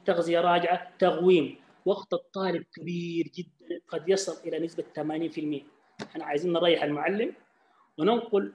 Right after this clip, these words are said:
عملية التعلم إلى الطالب بنفسه ويشارك بنفسه حتى ويتحسن. في النهاية الهدف هو الطالب. احنا عايزين الطالب يكون في أفضل صورة، في أحسن، يعني، مرحلة أو في أحسن حالة.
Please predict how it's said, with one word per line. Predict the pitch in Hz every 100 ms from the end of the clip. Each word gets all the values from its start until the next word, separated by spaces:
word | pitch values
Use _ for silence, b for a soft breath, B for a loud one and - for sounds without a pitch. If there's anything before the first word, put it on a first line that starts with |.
| _ 156
عملية | 151 151 196 226
التعلم | - - 196 190
إلى | 165 147
الطالب | - 190 170 156 - -
بنفسه | 147 214 - 220 180
ويشارك | 156 151 190 202 190 220 220 b b -
بنفسه | 160 226 - 233 233
حتى | - 294 339
ويتحسن. | 339 - 269 - 196 - -
في |
النهاية | 226 240
الهدف | - 254 233 - _ -
هو |
الطالب. | 233 233 185 - - _ _ _ _ _
احنا | - -
عايزين | 147 208
الطالب | 214 220 214 - _ _
يكون | - 240 226
في | - -
أفضل | 262 254 226
صورة، | - 247 196 165
في | -
أحسن، | - - - 269 311 - _ _ _ _ _
يعني، | 170 - 165 - 156 156
مرحلة | 156 185 233 -
أو | 208 226
في | -
أحسن | - - -
حالة. | - 214 214 170 -